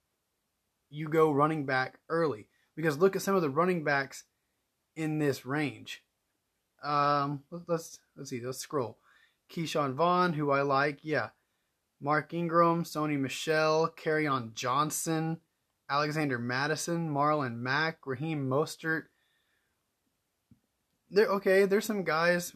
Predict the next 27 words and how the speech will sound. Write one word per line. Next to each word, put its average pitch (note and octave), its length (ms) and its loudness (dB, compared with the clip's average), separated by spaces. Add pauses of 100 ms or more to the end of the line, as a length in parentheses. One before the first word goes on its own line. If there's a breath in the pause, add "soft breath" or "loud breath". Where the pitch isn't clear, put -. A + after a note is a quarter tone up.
(120)
with D#3 140 -8
some D#3 180 -4
upside, D3+ 500 -2
sure. F3 380 0 (1500)
But F#3 240 4
who F#3+ 160 4
would A#3+ 140 4
you A3 120 -2
rather F3+ 260 2
have? C#3+ 320 0 (1700)
Todd F3+ 280 2
Gurley F3+ 540 0
and D3 140 -8
Brandon E3 300 -2
Cooks, - 600 -2 (180)
or D3+ 640 2 (140)
Raheem C#3+ 460 -4
Mostert D#3+ 540 -2 (400)
and C#3+ 1000 -4 (300)
Emmanuel C#3 520 -4
Sanders? C3 640 -6 (1900)
It's F3+ 180 -2
Todd A3+ 320 -2
Gurley G3 360 0
and E3 100 -2
Brandon F#3 300 -2
Cooks. - 580 -4